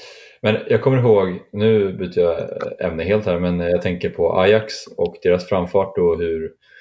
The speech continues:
och Barca-kopplingen där. Jag minns att vi pratade om, eller jag nämnde att de Jong är säkert en fenomenal värvning, men man vet inte så mycket om honom.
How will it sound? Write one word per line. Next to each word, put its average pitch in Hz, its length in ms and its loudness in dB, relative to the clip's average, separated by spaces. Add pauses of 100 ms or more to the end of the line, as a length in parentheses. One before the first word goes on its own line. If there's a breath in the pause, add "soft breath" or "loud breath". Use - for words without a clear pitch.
(320 loud breath)
och 92 80 -10
Barca-kopplingen 87 720 -2
där. 98 200 2
Jag 98 140 2
minns 104 160 -2
att 92 60 6
vi 101 100 6
pratade 95 420 2
om, 85 540 -2 (500)
eller 95 180 2
jag 117 480 4 (300)
nämnde 90 420 0
att - 200 -6
de 98 140 -4
Jong 98 380 2
är 90 200 0
säkert 90 260 -6
en 87 300 -6
fenomenal 110 420 -2
värvning, 110 360 2
men 104 80 0
man 101 100 2
vet 95 200 2
inte 90 120 -6
så - 80 -12
mycket 90 160 -6
om 110 300 2
honom. 101 560 -4